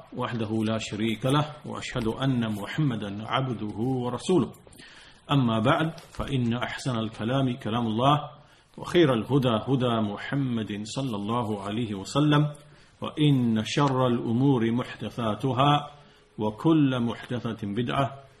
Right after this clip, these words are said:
وكل بدعة ضلالة، وكل ضلالة في النار. Uh,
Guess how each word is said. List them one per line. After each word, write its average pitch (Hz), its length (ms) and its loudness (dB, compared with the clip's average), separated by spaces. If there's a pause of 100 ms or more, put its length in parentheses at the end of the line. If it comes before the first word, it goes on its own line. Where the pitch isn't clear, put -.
(180)
وكل 135 600 2
بدعة 120 420 -4
ضلالة، 123 760 2 (420)
وكل 127 720 2
ضلالة 117 720 -2
في - 120 -10
النار. 113 380 0 (2000)
Uh, 127 280 0